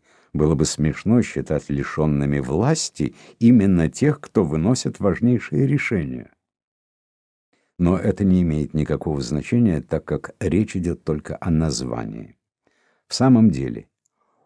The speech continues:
общего обозначения для судей и участников народного собрания не существует.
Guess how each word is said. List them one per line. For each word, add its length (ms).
общего 720
обозначения 1300
для 360
судей 800
и 100
участников 800
народного 500
собрания 720
не 260
существует. 1120